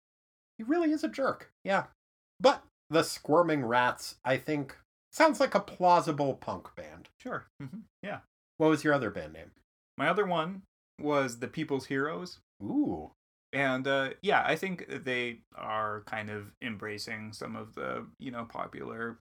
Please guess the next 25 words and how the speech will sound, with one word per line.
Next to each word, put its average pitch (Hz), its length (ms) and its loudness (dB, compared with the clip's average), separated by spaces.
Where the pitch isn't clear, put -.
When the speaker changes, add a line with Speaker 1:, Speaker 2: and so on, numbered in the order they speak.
Speaker 2:
communist 117 720 -6
Lenin 117 300 -4
era 117 460 -8
iconography 117 960 -6
that 117 300 -12
you 117 160 -14
see 123 160 -12
showing 117 300 -8
up 110 160 -8
in 117 80 -10
graphic 117 320 -6
design 117 400 -8
and 117 100 -16
stuff - 240 -12
a 127 40 -10
lot. 120 380 -10
And, 110 440 -6
um, 110 300 -8
probably 170 260 0
sound 143 340 -8
like, 120 220 -8
have 139 80 -6
you 160 60 -4
heard, 196 220 -4
uh, 127 360 -8